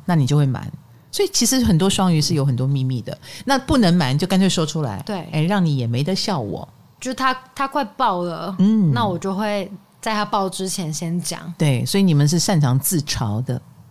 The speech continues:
Speaker 2: 嗯，我觉得蛮擅长的。
Speaker 1: 好，如果一个双鱼自嘲了，请不要以为他是射手。其实我觉得射手也好，双鱼也好，自嘲都是伪装，
Speaker 2: 哦。
Speaker 1: 都是爱面子嘛，对不对？
Speaker 2: 嗯。
Speaker 1: 好，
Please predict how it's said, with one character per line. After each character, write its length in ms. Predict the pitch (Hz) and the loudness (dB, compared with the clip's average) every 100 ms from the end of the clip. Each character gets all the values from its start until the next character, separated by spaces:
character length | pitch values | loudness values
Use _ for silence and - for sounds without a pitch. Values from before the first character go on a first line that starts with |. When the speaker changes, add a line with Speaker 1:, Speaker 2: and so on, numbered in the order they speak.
| - - | -12 -4
Speaker 2:
嗯， 360 | 226 196 170 170 | -2 -2 -4 -6
我 80 | 175 | -8
觉 140 | 185 | -6
得 120 | 175 | -6
蛮 220 | 170 160 | -6 -6
擅 240 | 165 180 160 | -6 -6 -6
长 160 | 147 - | -8 -10
的。 120 | - - | -12 -10
Speaker 1:
好， 360 | - 135 147 160 - - | -2 0 0 -2 -8 -6
如 160 | - 220 | 2 4
果 160 | 285 196 | 4 2
一 80 | |
个 140 | 147 170 | 2 2
双 240 | 180 165 | 2 2
鱼 80 | 143 | 2
自 220 | 127 156 | 0 -2
嘲 260 | 143 131 120 | -2 -2 -2
了， 100 | 117 | -2
请 220 | - 139 | 0 2
不 60 | 160 | 2
要 120 | 170 | 2
以 100 | 139 | 2
为 120 | 120 | 0
他 120 | 135 | 0
是 120 | 131 | 0
射 240 | 131 - 117 | -2 -2 -4
手。 240 | - - - | -6 -10 -6
其 160 | - 320 | 0 2
实 60 | |
我 100 | 285 | 4
觉 180 | 165 185 | 4 4
得 60 | 190 | 4
射 180 | - | 2
手 160 | 196 139 | 2 2
也 140 | 120 | 2
好， 100 | 143 | 0
双 220 | 117 170 156 | 0 0 2
鱼 80 | |
也 120 | 139 139 | 2 2
好， 140 | 131 | 0
自 180 | 120 190 | 0 0
嘲 200 | 151 127 | 0 0
都 100 | 143 | 0
是 160 | 147 131 | 0 -2
伪 220 | 123 80 - | -2 -4 -6
装， 520 | - 117 110 117 135 | -4 -2 0 -2 -4
Speaker 2:
哦。 320 | 170 165 151 143 143 | -6 -6 -8 -10 -8
Speaker 1:
都 120 | 143 151 | -2 0
是 120 | 151 | 0
爱 160 | 147 | 0
面 220 | 139 131 120 | 2 2 0
子 100 | - | -4
嘛， 120 | - - | -8 -6
对 100 | 143 | 0
不 60 | 160 | 4
对？ 200 | 202 196 | 4 2
Speaker 2:
嗯。 180 | 180 170 151 147 - | -2 -4 -6 -8 -6
Speaker 1:
好， 400 | 143 143 156 | -2 0 -2